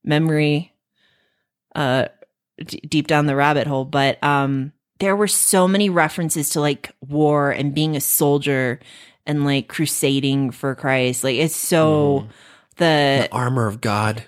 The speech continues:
Speaker 1: Well, just, just, like, the warfare imagery is so wrapped up in that era of Christianity, and then it just, you know,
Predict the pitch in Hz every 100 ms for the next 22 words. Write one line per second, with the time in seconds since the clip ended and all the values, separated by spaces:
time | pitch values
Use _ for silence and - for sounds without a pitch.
0 | _ 202 226 220 214 - 294 - - -
1 | 262 - 359 349 220 170 147 151 170 202
2 | 208 - 160 160 - 160 175 175 156 160
3 | 160 156 156 151 - - - _ _ _
4 | _ _ _ _ _ 196 185 - 185 170
5 | 175 170 156 156 - 156 151 151 139 -
6 | 147 143 147 165 143 - 180 165 - 151
7 | 190 180 139 143 160 175 - - 151 147
8 | 139 131 139 127 - - _ _ _ _
9 | - 139 123 113